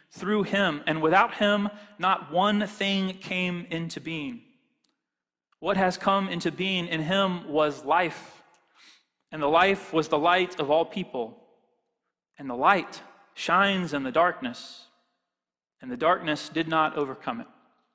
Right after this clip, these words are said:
You might not catch it on your first reading, but this passage starts the same way that Genesis one starts.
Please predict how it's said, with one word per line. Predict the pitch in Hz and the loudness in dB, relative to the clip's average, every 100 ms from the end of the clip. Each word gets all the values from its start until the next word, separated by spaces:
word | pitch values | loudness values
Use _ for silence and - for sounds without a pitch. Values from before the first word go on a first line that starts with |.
| _ _ _ _ _ _ _ _ _ _ _ _ _ _ _ _ _ | _ _ _ _ _ _ _ _ _ _ _ _ _ _ _ _ _
You | 185 | 0
might | 214 247 | 2 6
not | 226 226 | 4 4
catch | - 208 202 | 2 2 4
it | 175 | 2
on | 165 170 | 4 2
your | 170 | 2
first | 160 160 - | 0 -2 -2
reading, | 139 120 107 - _ _ _ _ _ _ _ _ _ | -8 -8 -12 -18 _ _ _ _ _ _ _ _ _
but | 160 190 | -6 0
this | 180 254 - | 2 2 0
passage | - 240 - 202 165 - | 0 0 2 0 0 -4
starts | - - 220 214 - - | -8 0 2 0 -4 -8
the | - | -6
same | - 202 220 208 | -4 0 2 4
way | 185 202 190 185 170 180 | 4 4 6 4 2 0
that | 165 156 | -4 -2
Genesis | 175 196 190 190 - | 0 0 0 -4 0
one | 202 208 | 0 0
starts. | - - 113 - - - - | -2 -4 -4 -6 -16 -16 -20